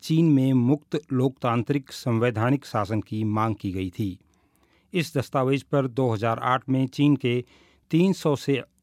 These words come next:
अधिक बुद्धिजीवियों ने दस्तखत किए थे। चीनी अधिकारियों ने शाओबाओ को एक साल बाद गिरफ्तार कर लिया था और बाद में राजद्रोह के आरोप में ग्यारह साल की सजा दी थी।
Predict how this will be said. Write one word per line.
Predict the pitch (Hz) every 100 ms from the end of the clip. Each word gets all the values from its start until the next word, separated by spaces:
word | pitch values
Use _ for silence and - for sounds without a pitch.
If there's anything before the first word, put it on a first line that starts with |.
| -
अधिक | 123 131
बुद्धिजीवियों | 127 123 117 110 113 113
ने | 113 120
दस्तखत | 104 - 107 107 _
किए | 104 92
थे। | - 90 - _ _ _ _ _ _ _ _ _ _ _ _ -
चीनी | 151 143 151
अधिकारियों | - 113 131 131 135
ने | 131 139
शाओबाओ | 131 127 120 117 123
को | 127 139 147
एक | 131 113
साल | 123 117
बाद | 117 113
गिरफ्तार | 101 101 - 123
कर | 127
लिया | 127 131
था | 123 139 147 - - -
और | 131
बाद | 117 127 143 123
में | 131 127
राजद्रोह | 113 120 101 123 147
के | -
आरोप | 120 110 123 107
में | 120 107
ग्यारह | 95 123 131
साल | - 113 104
की | 120 107
सजा | - 104 95
दी | 104
थी। | 95 92 87